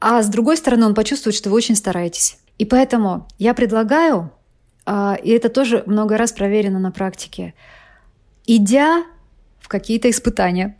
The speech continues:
к коим мы причислим собеседование, напомнить себе о себе.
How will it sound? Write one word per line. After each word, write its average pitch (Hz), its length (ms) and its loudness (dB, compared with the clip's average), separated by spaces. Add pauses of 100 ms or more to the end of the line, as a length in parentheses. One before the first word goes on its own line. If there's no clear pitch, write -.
(120)
к - 80 -20
коим 233 260 4
мы 220 160 2
причислим 220 480 -2
собеседование, 190 840 -2 (180)
напомнить 233 960 2
себе 214 600 -2 (300)
о 196 100 -4
себе. 175 540 -2